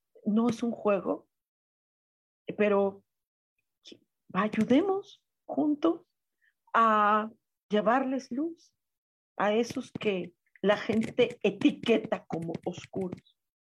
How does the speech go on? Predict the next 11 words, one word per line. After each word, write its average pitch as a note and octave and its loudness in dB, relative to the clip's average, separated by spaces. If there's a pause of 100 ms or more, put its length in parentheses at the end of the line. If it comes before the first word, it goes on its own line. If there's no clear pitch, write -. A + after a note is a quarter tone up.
(580)
y - -4
que A#3 2
muchos B3 2
de A3+ 2
mis G3+ -6
pacientes G#3 -6
suicidológicos G3 -6 (800)
son A#3 2
en G#3+ 2
muchos B3+ 0
casos G3 -10